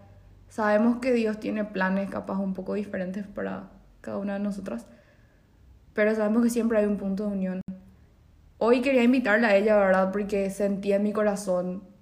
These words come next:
hoy a la tarde, así, literalmente estos no eran los planes para este episodio, pero yo sentí un llamado al Espíritu Santo que me dijo,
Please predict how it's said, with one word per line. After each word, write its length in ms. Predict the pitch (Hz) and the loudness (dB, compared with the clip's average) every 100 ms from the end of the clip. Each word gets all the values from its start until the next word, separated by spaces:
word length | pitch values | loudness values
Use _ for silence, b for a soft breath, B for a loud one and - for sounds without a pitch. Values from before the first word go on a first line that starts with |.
| _ - | _ -4
hoy 240 | 180 175 | -2 -2
a 100 | - | -4
la 160 | 180 180 | -4 -4
tarde, 220 | 180 175 | -4 -4
así, 200 | 180 180 | -4 -6
literalmente 500 | 185 190 185 196 208 | -4 0 2 2 0
estos 160 | 208 208 | 2 2
no 100 | 196 | 2
eran 160 | 180 180 | 2 0
los 120 | 196 | -2
planes 260 | 175 185 | -2 -4
para 180 | 185 185 | -4 -4
este 160 | 180 180 | -6 -6
episodio, 420 | 190 185 170 196 B B B B | -6 -4 -4 -4 B B B B
pero 120 | 214 | 0
yo 100 | 240 | 2
sentí 300 | 247 269 240 | 4 4 2
un 100 | 247 | 2
llamado 300 | 269 226 185 196 | 4 4 2 2
al 80 | 208 | 0
Espíritu 340 | 196 180 185 | 0 -2 -2
Santo 180 | 180 180 | -4 -4
que 60 | |
me 100 | 190 | -4
dijo, 460 | 170 185 175 - | -2 -2 -2 -4